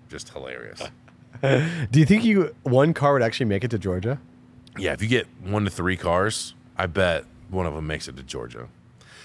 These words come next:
Speaker 1: I doubt it's a hundred percent, you know, but I bet, I'd bet one car gets to Georgia. Seventeen hours to my dad's place from here.
Speaker 2: But you're, you're talking about going to Michigan first, or you're just gonna head south and hit stops along the way.
Speaker 1: Well, it's, like,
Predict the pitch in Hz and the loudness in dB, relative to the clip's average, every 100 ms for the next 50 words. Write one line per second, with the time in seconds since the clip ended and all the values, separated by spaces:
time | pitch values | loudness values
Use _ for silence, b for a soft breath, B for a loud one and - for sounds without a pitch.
0 | B B _ 107 110 95 78 73 73 - | B B _ 0 2 2 0 -2 -8 -10
1 | - 104 76 64 - 107 92 67 - 87 | -2 -2 -2 -8 -4 -2 -2 -6 -14 -6
2 | 87 85 98 90 104 107 - 107 95 107 | -4 -2 0 0 2 0 -2 -4 0 -2
3 | 80 87 87 95 82 78 - 78 69 - | 0 -2 -2 -2 -2 -4 -8 -10 -6 0
4 | 131 135 120 101 65 - - - - - | 0 0 0 -2 -2 -10 -16 -16 -20 -20
5 | _ - 82 76 80 82 76 - 73 73 | _ -8 -6 -4 -4 -4 -4 -6 -8 -10
6 | 69 53 50 B B _ 160 165 147 139 | -14 -14 -18 B B _ 4 6 4 2
7 | 131 151 143 160 170 143 113 110 110 - | -4 -2 2 6 6 6 4 2 -2 -14
8 | _ _ 127 120 120 127 117 101 135 107 | _ _ 2 4 4 2 0 0 0 -2
9 | - 139 135 104 131 113 110 - 127 117 | 2 4 4 2 2 2 2 0 0 0
10 | 101 - 110 98 110 - 107 95 104 95 | -2 -2 -2 0 -2 -2 -4 -4 -4 -4
11 | 87 78 80 90 101 127 - - 104 113 | -6 -6 -6 -4 -2 -4 -6 -8 -2 -2
12 | - 117 101 | -2 0 -2